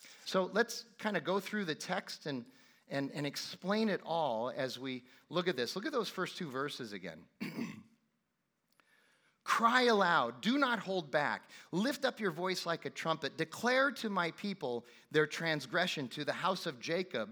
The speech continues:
it's another way of saying Israel, "their sins. Yet they seek me daily and delight to know my ways, as if they were a nation that did righteousness and did not forsake the judgment of their God.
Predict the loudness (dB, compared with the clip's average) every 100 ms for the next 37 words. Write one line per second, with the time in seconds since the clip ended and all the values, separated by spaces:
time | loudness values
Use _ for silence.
0 | -12 _ -10 -4 -4 -2 -2 -2 -2 -6
1 | -4 -4 -4 -4 -6 -6 -8 -10 _ _
2 | _ _ _ _ _ _ 2 2 0 0
3 | 2 2 -2 -14 -18 -20 _ _ _ _
4 | _ _ _ _ _ _ _ _ _ _
5 | _ 2 4 6 4 2 0 0 0 0
6 | -2 2 0 0 -4 -8 -16 _ _ _
7 | -6 0 2 4 2 -2 0 2 2 2
8 | 2 0 0 -2 -4 -4 -4 -2 0 0
9 | -2 -2 -2 -2 -4 -2 -4 -4 -6 -8
10 | -8 -6 -6 -6 -4 -4 -4 -8 -6 -6
11 | -6 -4 -4 -2 -4 0 -2 -2 -4 -4
12 | -4